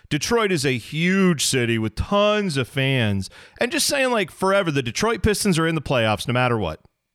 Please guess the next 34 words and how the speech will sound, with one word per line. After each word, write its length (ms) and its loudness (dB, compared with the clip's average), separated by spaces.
You, 180 -2
like, 200 0
now 240 2
we 80 0
would 140 -2
look 160 0
at 80 -2
that 80 0
and 100 -2
be 60 0
like, 140 0
"Well, 200 0
they 120 0
had 180 0
some 140 -2
downs. 400 -2
They 80 -2
went 180 -2
back 180 0
up 180 -2
and 140 0
won 140 0
a 40 -2
championship 520 -2
in 80 -6
the 60 0
early 180 0
two 100 -2
thousands. 260 -2
They 60 -2
went 220 -6
down 280 -2
again." 400 0
Like, 240 -2